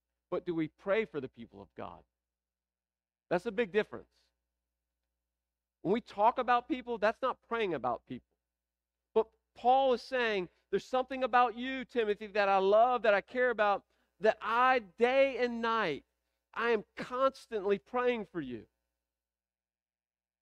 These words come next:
He goes on to say this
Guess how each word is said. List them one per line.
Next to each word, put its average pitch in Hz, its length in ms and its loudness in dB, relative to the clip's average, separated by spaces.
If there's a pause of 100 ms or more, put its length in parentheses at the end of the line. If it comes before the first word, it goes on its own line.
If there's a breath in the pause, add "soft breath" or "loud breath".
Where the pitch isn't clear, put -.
(2750)
He 170 80 -12
goes 185 220 0
on 190 220 -4
to 180 40 -14
say 190 220 -8
this 180 280 -6